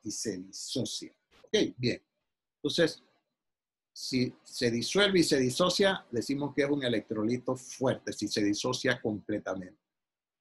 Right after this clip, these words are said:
Si se disuelve en agua, pero no se disocia, y eso lo vamos a ver dentro de un momentito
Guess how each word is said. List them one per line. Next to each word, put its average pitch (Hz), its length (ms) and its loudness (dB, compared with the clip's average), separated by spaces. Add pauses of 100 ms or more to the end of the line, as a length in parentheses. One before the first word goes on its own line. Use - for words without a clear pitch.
(120)
Si 190 160 0
se 185 160 4
disuelve 156 920 6
en 139 200 0
agua, 127 500 4
pero 123 260 4
no 151 160 2
se 180 160 2
disocia, 143 560 2
y 131 40 4
eso 131 180 0
lo 143 60 4
vamos 147 200 0
a 127 40 -4
ver 135 180 0
dentro 117 360 -8
de 101 380 -8 (200)
un 160 180 0
momentito 143 720 0